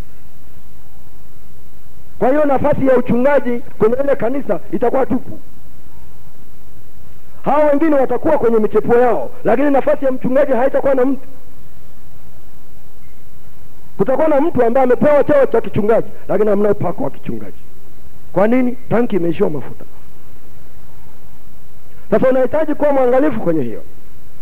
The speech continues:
na ndio maana tunapata shida, kwa sababu watu hawajaangalia kiwango, hawajaangalia kipimo ambacho Mungu amewapa. Mungu ndiye anayekuwezesha.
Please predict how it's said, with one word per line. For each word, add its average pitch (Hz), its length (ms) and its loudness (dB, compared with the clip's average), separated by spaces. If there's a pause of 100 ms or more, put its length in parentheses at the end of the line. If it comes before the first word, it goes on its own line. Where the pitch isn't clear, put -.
(100)
na 196 80 0
ndio 247 140 2
maana 285 200 2
tunapata 262 480 0
shida, 247 240 -2 (1200)
kwa 214 100 2
sababu 262 200 2 (120)
watu 320 180 0
hawajaangalia 269 920 2 (320)
kiwango, 240 640 0 (3250)
hawajaangalia 269 720 2
kipimo 277 760 0 (600)
ambacho 262 340 0
Mungu 285 220 2
amewapa. 269 480 2 (640)
Mungu 302 300 2
ndiye 294 160 0
anayekuwezesha. 269 920 0